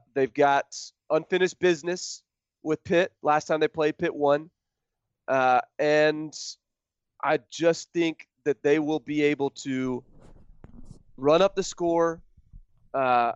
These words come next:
I don't think Pitt will be able to score much. So, uh, look, if Pitt gets ten points, I'll be surprised. If Pitt gets ten points, both my, my plays are a little bit in trouble. I don't think Pitt gets ten points. Uh, and so I'm gonna go under fifty-three, Clemson minus twenty-seven and a half.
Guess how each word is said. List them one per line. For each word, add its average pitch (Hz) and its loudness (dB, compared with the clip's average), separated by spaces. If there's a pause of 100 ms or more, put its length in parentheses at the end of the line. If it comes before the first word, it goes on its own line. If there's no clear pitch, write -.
(320)
I 131 -4
don't 147 0
think 160 -10
Pitt 170 -2
will 160 -6
be 156 0
able 151 2
to 151 -6
score 156 -2
much. 147 2
So, 147 0
uh, 139 4
look, 139 -2
if 127 -14
Pitt 202 0
gets - -2
ten 202 0
points, 175 -4
I'll 156 0
be 147 -4
surprised. 147 0
If - -14
Pitt 170 -6
gets 160 -8
ten 156 0
points, 156 -2
both 147 0
my, 143 6 (240)
my 135 -2
plays 143 2
are 131 0
a 120 0
little 127 2
bit 143 0
in 143 -16
trouble. 156 0 (440)
I 135 2
don't 147 2
think 147 -6
Pitt 147 -6
gets - -6
ten 127 -2
points. - -6 (240)
Uh, 117 2
and 120 -2
so 131 0
I'm 131 4
gonna 135 0
go 123 2 (100)
under 131 -2
fifty-three, 135 -4 (460)
Clemson 139 -4
minus 123 2
twenty-seven 120 -2
and 110 -2
a 110 -4
half. 98 -2